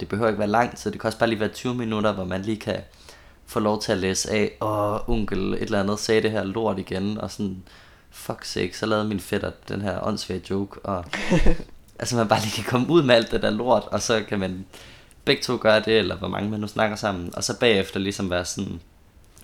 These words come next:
Speaker 1: "Ej, det var virkelig dejligt lige at snakke med dig," og altså sådan, bare lige det der med at få, ja, og lige få connectet med hinanden, og gøre noget ud af lige at skrive god jul til sine venner måske.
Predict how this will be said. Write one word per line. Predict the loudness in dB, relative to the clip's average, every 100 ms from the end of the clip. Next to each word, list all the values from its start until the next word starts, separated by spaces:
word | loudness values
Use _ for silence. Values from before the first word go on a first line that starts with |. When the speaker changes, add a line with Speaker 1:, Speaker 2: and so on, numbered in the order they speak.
| 0
Speaker 1:
"Ej, | 0
det | 0
var | -2
virkelig | -4 -4
dejligt | -4 -4 -2
lige | -4
at |
snakke | -2 -4 -4
med | -4
dig," | -4 -2 -2 -2 -4
og | -8 -8 -18 -20 -20 -20 -20 -20 -14
altså | -10 -8
sådan, | -8 -4 -2 -2 -6 -10 -6
bare | -2
lige | -2
det | -2 -2
der | -2
med | -2
at | -4
få, | -6 -6 -6 -10 -20 _ -20 _ _ -20 -20 -20 -20 _ _ -20 -20 -20 -20 -20 -8
ja, | -2 -2 -2 -10 -12
og | -8
lige | -6
få | -6
connectet | -4 -2 0 -2 -4 -4
med | -4
hinanden, | -4 -4 -4 -8 -10 -18 -20 -20 -20 -10
og | -2
gøre | 0
noget | 2 2
ud | 4
af | 4 4
lige | 2
at | -2
skrive | -2 -4
god | -2 -2
jul | 0 -2 -2
til | -6
sine | -4 -4 -2
venner | -2 -4
måske. | -6 -8 -6 -8